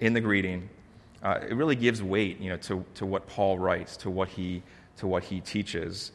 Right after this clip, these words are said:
uh, you know, both to those Christians that he wrote to in that day, uh, and, and for, also for us today. Uh, so Paul the apostle, a servant of Christ, uh, you know, writes this book of Romans, uh,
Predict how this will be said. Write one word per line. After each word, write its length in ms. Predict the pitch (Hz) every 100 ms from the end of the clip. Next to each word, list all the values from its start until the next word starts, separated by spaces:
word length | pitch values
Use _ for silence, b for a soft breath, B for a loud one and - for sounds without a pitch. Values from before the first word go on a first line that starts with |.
| B B -
uh, 320 | 90 87 87 - - - -
you 80 | 92
know, 60 |
both 320 | 87 110 107
to 140 | - 107
those 520 | 92 90 90 - -
Christians 440 | - 139 - 95 92
that 100 | 95
he 80 |
wrote 240 | 90 98 104
to 260 | - 90
in 80 | 90
that 260 | 92 98 -
day, 340 | 90 85 87 B B B -
uh, 280 | 90 90 -
and, 140 | 117
and 220 | 127 165 147
for, 200 | 123 -
also 380 | 113 - 98
for 200 | 95 98
us 140 | 95 -
today. 440 | - 95 98 82 - - - - - - - - - - - - - - B B B B B -
Uh, 120 | 95
so 140 | -
Paul 280 | 110 - 127
the 100 | 127
apostle, 560 | 135 113 98 - 104 98
a 60 |
servant 380 | 90 110 107 107
of 120 | 107
Christ, 600 | - 92 90 90 - - - B B B B -
uh, 160 | 92
you 80 | 107
know, 80 | 98
writes 340 | 104 113 113
this 180 | - 113
book 240 | - 98 110
of 100 | 95
Romans, 680 | 90 90 90 87 - - -
uh, 320 | 92 87 87